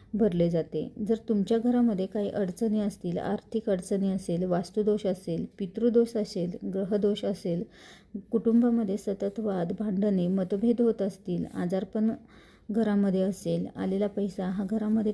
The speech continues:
टिकत नसेल, आपल्या कुटुंबामध्ये प्रगती होत नाही, तसेच शत्रू त्रास आहे, तर तुम्हीही हा उपाय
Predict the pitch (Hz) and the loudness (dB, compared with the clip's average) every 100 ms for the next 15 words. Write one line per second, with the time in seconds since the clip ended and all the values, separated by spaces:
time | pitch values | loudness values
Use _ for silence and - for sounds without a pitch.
0 | - 185 208 208 202 196 - 170 170 196 | -2 -4 -2 0 -2 -2 -2 -4 -4 -6
1 | - 202 - 208 220 220 233 220 180 190 | -6 -6 -6 -4 0 2 2 2 0 -2
2 | 208 185 196 196 220 196 180 185 175 170 | -2 0 0 0 -2 -2 -2 -2 0 -2
3 | - - - - - - 240 240 208 - | -4 -12 -18 -20 -16 -2 0 4 2 2
4 | - - 202 185 220 233 226 220 - 190 | -8 -4 -2 0 0 0 -2 -2 -2 0
5 | 175 175 214 220 214 208 233 226 190 208 | 0 0 -4 0 4 6 6 4 0 -2
6 | 208 214 202 180 175 | -2 -2 0 0 0